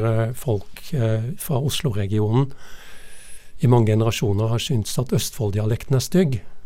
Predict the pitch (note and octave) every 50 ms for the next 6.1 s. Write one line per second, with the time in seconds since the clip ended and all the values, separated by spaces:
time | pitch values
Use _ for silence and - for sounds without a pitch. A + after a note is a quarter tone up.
0 | - - - - - - - - - - - - - - B2 A2+ A#2 D#3+ - -
1 | - - C3 A#2 A2 G2+ G#2 A2 B2+ - - - - - - B2 A#2+ B2 C3 -
2 | - - - - - - - - - D#3+ C#3+ - - E3 C3+ G#2+ B2 A#2+ B2 B2+
3 | A2+ G#2+ G#2 A2+ A#2+ G#2+ G#2+ A2 C3 D3 B2+ - - A2+ A2+ - C#3+ A2+ - -
4 | C3+ B2 A#2 G#2+ G2 F#2 F#2+ - C3 B2 D3 F3+ E3+ - - - - - - -
5 | - - - - - - - - - - F3 B2+ G2+ A2+ G2+ G2+ A#2 D#3+ G3+ D3+
6 | -